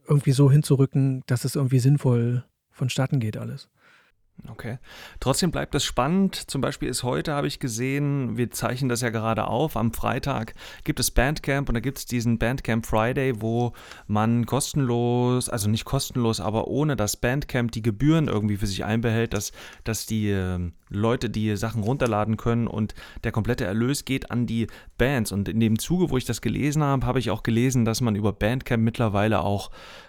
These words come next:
Speaker 2: Platten drucken kann, also Vinyl drucken kann. Da dachte ich, wow, was, was geht denn da ab? Also die, die ganzen Distributionswege und so weiter sind in Bewegung, aber wenn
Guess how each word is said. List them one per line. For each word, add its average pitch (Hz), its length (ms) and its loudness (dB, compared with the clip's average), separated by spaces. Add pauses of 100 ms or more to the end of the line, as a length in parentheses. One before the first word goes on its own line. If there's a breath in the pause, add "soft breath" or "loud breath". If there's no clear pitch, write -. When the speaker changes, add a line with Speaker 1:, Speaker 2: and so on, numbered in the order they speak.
(280 loud breath)
Speaker 2:
Platten 147 360 0
drucken 104 380 -2
kann, 90 360 0
also 98 540 2
Vinyl 123 460 4
drucken 101 400 -2
kann. 95 180 0
Da 92 80 0
dachte 98 240 -4
ich, - 180 -8
wow, 95 640 0
was, - 300 -6
was 107 200 -4
geht 113 160 -4
denn 95 140 0
da 123 240 0
ab? - 140 -6
Also 110 240 0 (340 loud breath)
die, 131 340 4 (120)
die 123 240 0
ganzen 120 360 0
Distributionswege 131 920 0
und 123 140 -2
so 127 100 2
weiter 123 240 2
sind 123 260 0
in 117 180 2
Bewegung, 113 580 2
aber 107 340 2 (320 loud breath)
wenn 120 480 4